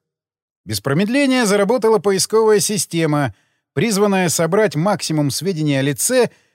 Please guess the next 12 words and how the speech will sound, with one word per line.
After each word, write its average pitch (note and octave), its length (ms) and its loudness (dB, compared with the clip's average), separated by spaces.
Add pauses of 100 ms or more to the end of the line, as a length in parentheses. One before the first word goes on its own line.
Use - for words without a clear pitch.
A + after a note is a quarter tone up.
(120)
по G#2 80 -6
какой-либо G3+ 480 0
причине G3 560 -2
заинтересовавшим E3 880 -2
правоохранительные E3 840 -2
органы. G#2+ 440 -6 (680)
При - 80 0
этом A#3 260 2
использовались G3+ 600 -2
не G3 100 -2
только F#3 320 -2
общедоступные, F#3 960 -4